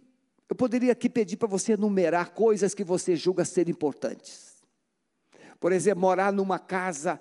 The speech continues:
top. É importante, não é verdade? Quem é que não quer, gostaria de morar numa casa top?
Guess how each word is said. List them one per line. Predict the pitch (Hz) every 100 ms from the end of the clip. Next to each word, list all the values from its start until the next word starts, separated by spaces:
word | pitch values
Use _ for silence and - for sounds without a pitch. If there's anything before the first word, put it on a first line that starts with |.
| - -
top. | 190 - - - - _ _
É | 156
importante, | 170 165 170 151
não | 135
é |
verdade? | 143 156 160 139 - _ -
Quem | 247 226
é | 220
que | 208
não | 196
quer, | 196 180 -
gostaria | 160 170 160 165
de | 156
morar | 156 156 160
numa | 156 147
casa | 160 151 147
top? | 156 135 -